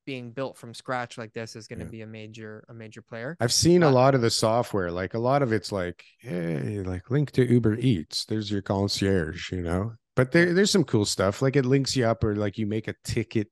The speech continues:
Speaker 2: like, if you have a service issue, like,
Speaker 1: Right.
Speaker 2: you know, like, there's a leak. So you, like,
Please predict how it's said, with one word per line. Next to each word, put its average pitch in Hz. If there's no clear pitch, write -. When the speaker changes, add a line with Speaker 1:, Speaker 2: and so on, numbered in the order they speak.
Speaker 2:
like, 98
if 101
you 98
have 92
a 87
service 92
issue, 127
like, 90
Speaker 1:
Right. 135
Speaker 2:
you 98
know, 107
like, 123
there's 131
a 123
leak. 131
So -
you, 107
like, 101